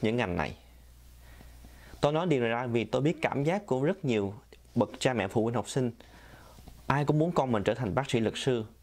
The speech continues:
Nhưng mà quên mất một điều là con em của quý vị có thể không thích những ngành này. Tôi thường khuyên các bạn sinh viên bên này có ba cái điểm chính rất là quan trọng khi chọn bất kỳ cái ngành nào.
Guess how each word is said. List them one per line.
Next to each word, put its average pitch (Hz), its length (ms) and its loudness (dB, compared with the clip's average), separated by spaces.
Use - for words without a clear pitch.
Nhưng 139 180 2
mà 95 180 0
quên 139 380 4
mất 190 120 2
một - 160 -2
điều 107 360 0
là 101 160 0
con 135 440 0
em 131 180 -2
của 143 100 2
quý 156 60 2
vị 104 320 0
có 143 120 -4
thể 107 140 0
không 127 260 -2
thích 156 160 -4
những 117 140 0
ngành 104 180 -2
này. - 160 -4
Tôi 135 160 4
thường 113 240 4
khuyên 131 240 2
các 143 160 0
bạn 104 140 -2
sinh 113 180 0
viên 117 180 2
bên 117 120 0
này 107 260 -2
có 156 80 2
ba 127 180 0
cái 131 100 0
điểm 110 180 2
chính 143 300 0
rất 170 100 2
là 147 60 0
quan 110 200 2
trọng 90 240 -2
khi - 160 -2
chọn 87 220 0
bất 127 120 2
kỳ 92 120 0
cái 104 120 -2
ngành 92 180 -4
nào. - 240 -8